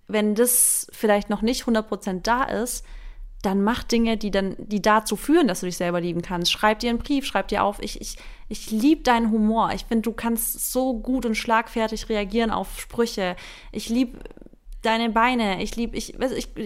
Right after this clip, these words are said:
du kannst alle möglichen Sachen aufschreiben, die du an dir liebst, die dir schon mal aufgefallen sind, die, die toll an dir sind und die auch mal wirklich, also da ganz, ganz tief reingehen und das so spüren und sich das dann auch selber nochmal durchlesen.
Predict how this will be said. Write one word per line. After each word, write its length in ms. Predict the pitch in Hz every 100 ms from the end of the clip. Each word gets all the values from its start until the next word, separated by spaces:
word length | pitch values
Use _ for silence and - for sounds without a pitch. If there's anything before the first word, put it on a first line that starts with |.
| -
du 80 | -
kannst 300 | 220 254 247
alle 200 | 254 285
möglichen 320 | 269 262 254 233
Sachen 180 | 240
aufschreiben, 400 | 240 226 233 226
die 160 | 214 208
du 220 | 247 247
an 180 | 214 214
dir 140 | 202
liebst, 340 | 196 247 277 -
die 60 |
dir 120 | 208 208
schon 120 | 208
mal 100 | 208
aufgefallen 560 | 254 240 233 220 202 208
sind, 220 | 214 196
die, 180 | 202 208 - - 220
die 80 |
toll 200 | 214 240
an 120 | 254 233
dir 120 | 220
sind 240 | 214 214
und 180 | - 208 - - - _ - - -
die 140 | 240
auch 80 | 226
mal 180 | 220 208
wirklich, 340 | 220 226 226
also 140 | 208 202
da 140 | 202
ganz, 260 | 208 214 214
ganz 160 | 208
tief 360 | - 214 - -
reingehen 720 | 196 247 226 196 202 226 254
und 260 | - 208 202
das 120 | 196
so 280 | 202 185 -
spüren 680 | - - - 269 254 202 226
und 220 | 196 202
sich 120 | 214
das 140 | - 208
dann 100 | 202
auch 120 | 196
selber 280 | 240 240 254
nochmal 220 | 233 226
durchlesen. 800 | 202 226 220 190 185 214 233 254